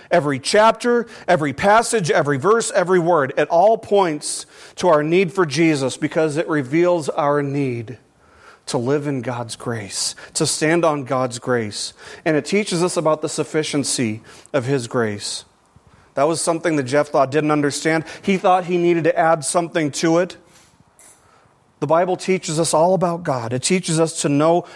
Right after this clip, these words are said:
what does and what doesn't please God. That's something that you and I can't know by natural revelation. That is, by, by looking out the window,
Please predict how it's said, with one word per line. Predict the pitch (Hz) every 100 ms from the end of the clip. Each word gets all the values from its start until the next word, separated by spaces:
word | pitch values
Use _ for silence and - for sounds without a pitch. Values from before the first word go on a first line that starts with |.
| -
what | 180 170 147
does | 156 180 190 190
and | 180 147
what | 160 143
doesn't | 165 185 147 143 147
please | - 170 175 160
God. | 135 127 110 101 - - - - -
That's | 175 -
something | 208 202 185
that | 175
you | 170 180
and | 165
I | 160
can't | 156 190 185
know | 160 165 151 131 127 - - -
by | 160
natural | 147 151 151 165 139
revelation. | 139 131 135 135 131 123
That | 139
is, | 139
by, | 135 135 131 - -
by | 151
looking | 185 180
out | 170 151
the |
window, | 147 156 135 120 120